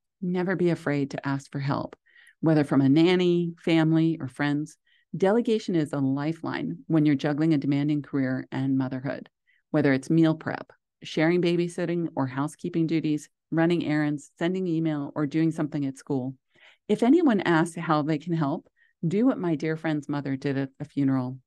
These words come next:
Ask what they can do and keep a list. Whenever you need that thing done, tap on your friend to do it. And finally,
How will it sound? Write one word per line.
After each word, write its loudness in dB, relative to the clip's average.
Ask -4
what 0
they 0
can 0
do -4
and -2
keep 0
a 2
list. -2
Whenever 4
you 6
need 2
that -2
thing 2
done, -2
tap -6
on -2
your 0
friend -4
to -6
do -4
it. -8
And 2
finally, 2